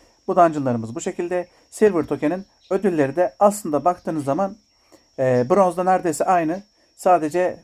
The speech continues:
bazı sayılar farklı. E, Ovele potu aynı. Wing potunun, e, X P daha fazla. Extreme Core sekiz dokuz yine aynı. Ama burada Extreme Core paket unique atıyor. Üç saat süreniz var bunu açmak için.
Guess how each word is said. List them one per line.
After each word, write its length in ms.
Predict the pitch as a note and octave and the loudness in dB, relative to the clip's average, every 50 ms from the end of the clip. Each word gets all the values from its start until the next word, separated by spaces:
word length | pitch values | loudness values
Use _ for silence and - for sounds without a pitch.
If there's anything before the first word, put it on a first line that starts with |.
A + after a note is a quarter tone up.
| _ - | _ 2
bazı 320 | D#3 D3+ C#3+ C#3+ F3 F3+ | 2 2 2 2 -2 -6
sayılar 380 | E3+ - F3 E3 D#3+ D#3+ D#3 D3+ | -4 -4 -2 -2 -2 -2 -2 -4
farklı. 460 | - - C3+ B2 - D3+ E3+ E3+ E3+ _ _ _ _ _ _ _ _ _ _ _ _ _ _ _ _ _ _ _ _ _ _ _ _ _ - | -2 -4 -6 -6 -6 -8 -8 -8 -10 _ _ _ _ _ _ _ _ _ _ _ _ _ _ _ _ _ _ _ _ _ _ _ _ _ -6
E, 300 | C#3+ C3+ B2+ B2 B2 A#2 - _ _ _ _ _ _ _ - | -4 -2 0 0 0 -2 -4 _ _ _ _ _ _ _ 0
Ovele 360 | F3 F3 F3 F3 E3 D3+ C3 | 2 4 4 4 2 2 0
potu 240 | - B2+ A#2+ - A#2 - | -2 -2 -4 -4 -2 0
aynı. 460 | - C#3 D3 D3+ D3+ D#3 D#3 D#3 D3+ _ _ _ _ _ _ _ _ _ _ _ _ _ _ | 2 2 2 2 2 0 -2 -4 -6 _ _ _ _ _ _ _ _ _ _ _ _ _ _
Wing 260 | C#3+ E3 E3 E3 _ | -12 -12 -12 -10 _
potunun, 480 | - D#3 D#3 - D#3+ D#3+ D#3+ E3 - _ _ _ _ _ _ _ _ _ _ _ _ - | -6 -6 -4 -4 -4 -4 -4 -6 -8 _ _ _ _ _ _ _ _ _ _ _ _ -14
e, 280 | - C3 A#2 A#2 A2+ - - | -8 -6 -4 -2 -2 -4 -4
X 200 | D#3 D3+ - - | -6 -6 -6 -8
P 220 | - F3 D#3+ D3 | -6 -6 -6 -4
daha 180 | - C#3 D#3+ D#3+ | -2 0 0 0
fazla. 500 | - F#3 E3+ D#3+ D#3 D#3+ E3 E3 E3 - _ _ _ _ _ _ _ _ _ _ _ _ _ - | 2 2 0 0 0 -4 -4 -4 -4 -8 _ _ _ _ _ _ _ _ _ _ _ _ _ -18
Extreme 340 | D#3 D3 - - F3+ F3+ F3 - | -18 -16 -14 -12 -12 -12 -10 -6
Core 180 | F#3+ F#3 F3+ | -6 -6 -6
sekiz 360 | F3 - E3 D3+ - D3 C#3+ D3 | -6 -10 -14 -12 -12 -12 -8 -8
dokuz 220 | D3+ D3 - C3 | -10 -10 -10 -8
yine 160 | C3 B2+ B2 | -6 -6 -4
aynı. 520 | - - D#3+ D#3+ D#3+ D#3+ D#3+ D#3+ E3 E3 E3 _ _ _ - | -2 0 0 0 0 -2 -2 -4 -6 -6 -10 _ _ _ -8
Ama 240 | - D#3+ F3+ F3+ E3+ | -6 -2 -2 -2 -2
burada 220 | F3 E3 D3 E3+ | -4 -6 -4 -4
Extreme 320 | D#3 D#3+ - - E3+ E3 D3+ | -6 -6 -8 -10 -10 -10 -6
Core 180 | - D3 C3 | -6 -6 -6
paket 340 | - D#3+ D3+ - E3 D#3 - | -6 -8 -10 -10 -10 -10 -8
unique 300 | D3+ D#3+ E3 E3 - D#3+ | -8 -6 -6 -6 -6 -8
atıyor. 320 | D3 - D#3 D#3 D#3+ - | -6 -4 -2 -2 -2 -2
Üç 160 | - D#3+ - - | -4 -8 -8 -4
saat 300 | - D#3 C3+ C3+ - _ | -2 -2 -2 -2 -4 _
süreniz 360 | - A#2 A#2+ C3+ D3+ D#3+ D#3+ | -12 -10 -8 -8 -8 -6 -4
var 140 | D#3+ E3 - | -4 -4 -4
bunu 120 | D#3+ E3 | -4 -4
açmak 300 | D#3+ D#3 D3+ - F3 D#3 | -6 -6 -8 -10 -14 -16
için. 200 | - - - G3 | -16 -16 -18 -18